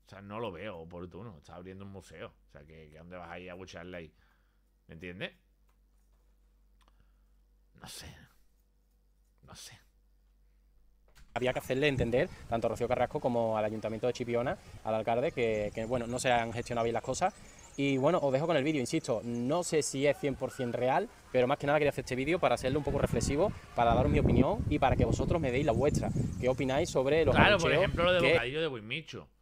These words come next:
Speaker 1: Claro, si tú a mí me dices que Wismichu, mm,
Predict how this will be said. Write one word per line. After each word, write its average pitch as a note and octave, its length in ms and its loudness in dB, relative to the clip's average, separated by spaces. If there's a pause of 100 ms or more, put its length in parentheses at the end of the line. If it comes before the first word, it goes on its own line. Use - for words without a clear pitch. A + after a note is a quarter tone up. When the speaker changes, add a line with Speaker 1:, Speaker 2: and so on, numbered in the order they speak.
(640)
Speaker 1:
Claro, A2 320 -6 (240)
si B2+ 220 -8
tú D3+ 100 -4
a E3+ 80 0
mí F#3+ 60 -6
me G3 160 -6
dices B2+ 340 -6
que A#2+ 120 -8
Wismichu, A#2+ 760 -10 (300)
mm, A2 1400 -10